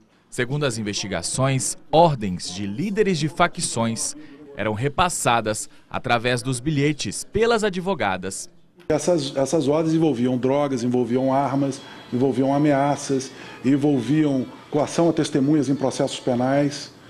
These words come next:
Speaker 2: E esses profissionais, esses profissionais que foram presos hoje se prestavam a esse tipo de coisa também.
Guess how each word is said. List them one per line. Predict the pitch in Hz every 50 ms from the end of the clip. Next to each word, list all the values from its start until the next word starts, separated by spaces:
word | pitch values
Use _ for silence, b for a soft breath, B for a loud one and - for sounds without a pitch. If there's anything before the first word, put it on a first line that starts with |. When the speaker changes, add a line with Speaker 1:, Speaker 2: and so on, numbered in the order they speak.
| B B B B B B
Speaker 2:
E | 127 131 143 151 160 156 -
esses | 139 127 - 143 -
profissionais, | - - 160 156 - - 190 175 147 135 131 135 131 -
esses | 135 147 165 - 196 202 - 165 -
profissionais | - - 147 139 - - 139 123 120 120 113
que | - - 127
foram | - 135 131 127 117
presos | - 123 123 120 131 147 131 123
hoje | 123 123 131 147 147 - B B B B B B B
se | - - 147
prestavam | - 175 160 - - - 131 127 131 139 156 170 - - - - - - - - - - -
a | - 131
esse | 131 123 -
tipo | - - - 143
de | 147
coisa | - 147 135 127 147
também. | - 196 185 160 113 92